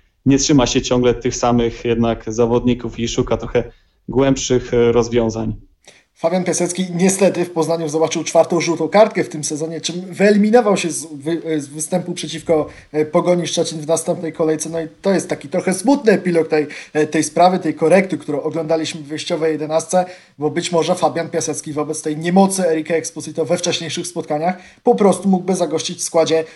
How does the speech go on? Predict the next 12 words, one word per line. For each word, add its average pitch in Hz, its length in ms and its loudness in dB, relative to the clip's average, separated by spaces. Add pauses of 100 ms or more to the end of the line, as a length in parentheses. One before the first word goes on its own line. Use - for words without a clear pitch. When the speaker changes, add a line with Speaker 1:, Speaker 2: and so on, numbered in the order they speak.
(160)
Speaker 2:
na 165 180 4
dłużej. 196 460 0
Trener 240 320 4
Lawiczka 180 640 2
szuka 185 360 2
sposobu 151 500 -6
na 151 120 -4
wyjście 156 300 -6
z 151 100 -6
kryzysu. 151 540 0 (260)
E, 135 60 -6 (600)
taką 160 380 0